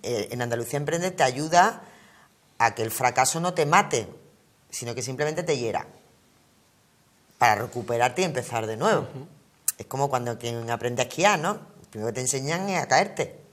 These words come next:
Speaker 2: Igual que la bicicleta.
Speaker 1: Igual que la bici. Yo es que ni esquío ni <laughs> bici, un desastre. Pero me vengo a referir que, que el fracaso es parte del, del riesgo empresarial. El pro-,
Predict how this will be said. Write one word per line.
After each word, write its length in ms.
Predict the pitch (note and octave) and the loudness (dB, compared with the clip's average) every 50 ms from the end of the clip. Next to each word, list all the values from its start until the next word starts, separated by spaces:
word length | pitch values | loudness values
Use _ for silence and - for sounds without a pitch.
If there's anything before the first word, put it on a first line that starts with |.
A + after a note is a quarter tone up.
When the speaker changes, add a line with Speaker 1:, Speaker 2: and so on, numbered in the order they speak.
| _ _ _ _ _ _ _ _ _ _ _ | _ _ _ _ _ _ _ _ _ _ _
Speaker 2:
Igual 260 | D#3+ E3 F#3 F#3 F3+ | 2 4 4 4 4
que 80 | E3+ E3+ | 4 2
la 80 | E3 D#3 | 2 2
bicicleta. 460 | D3 C#3 - C#3+ B2+ A#2+ A#2+ - C3 | 2 0 -2 -4 -6 -6 -4 -4 -2
Speaker 1:
Igual 180 | A#2 A#2+ B2 B2+ | 2 4 4 6
que 60 | C#3 | 8
la 140 | C#3+ D3 D#3 | 10 10 10
bici. 420 | F3+ A3 - - C3+ A#2+ G#2 - - | 8 6 2 0 -2 -2 -4 -4 -4
Yo 60 | A#2+ | -2
es 140 | C#3 D3+ D3+ | -2 0 0
que 100 | - G3 | 0 0
ni 80 | E3+ | 0
esquío 340 | C#3+ C#3 - - F#3 G3 G3 | 0 -2 -2 -2 0 0 2
ni 100 | F3+ E3 | 0 0
<laughs> 20 | |
bici, 340 | F3 E3 F#3+ G3 E3 E3 F3+ | -2 -2 -2 -4 -4 -4 -4
un 80 | E3+ F#3 | -2 -2
desastre. 480 | F3 E3+ E3 - F#3+ - - - A#2+ - - - - - - - - | -2 -2 -4 -6 -8 -8 -8 -10 -10 -10 -10 -10 -10 -8 -10 -8 -2
Pero 140 | - F#3 F3+ | 4 6 8
me 80 | F3 F#3+ | 10 10
vengo 100 | G#3 A3 | 12 12
a 60 | A3+ | 12
referir 360 | A3+ G3+ F#3 F3 D#3 D3+ - | 12 10 8 4 2 0 0
que, 300 | - - D3+ C#3 - - - - - | 0 0 0 0 -2 -8 -20 -6 0
que 80 | - D#3+ | 2 2
el 80 | D3 | 4
fracaso 340 | - D#3 D#3 D#3 G3 A3 - | 4 4 4 4 4 4 4
es 140 | B3 - - | 4 4 4
parte 580 | - - G3+ F#3 E3 - - B2 A2+ G#2+ G#2+ - - | 8 8 8 8 8 6 0 -4 -4 -4 -8 -12 -14
del, 400 | - B2+ C3 B2+ B2 B2 B2 B2+ | -6 -4 -2 -2 -2 -4 -2 0
del 180 | A#2+ D3 C#3+ C3 | 2 2 4 4
riesgo 360 | C#3+ C#3+ D3+ D3 A#2+ A#2+ B2 | 4 4 4 4 4 0 -4
empresarial. 640 | A2+ G#2+ G#2+ - - - G#2+ G2+ G#2 G2 F2 D#2+ - - - _ _ _ _ _ _ _ _ _ | -6 -4 -6 -6 -6 -4 -4 -4 -4 -6 -8 -8 -12 -16 -20 _ _ _ _ _ _ _ _ _
El 120 | - A#2+ - | -10 -4 -2
pro-, 180 | D3 C3+ B2+ | -2 -2 -2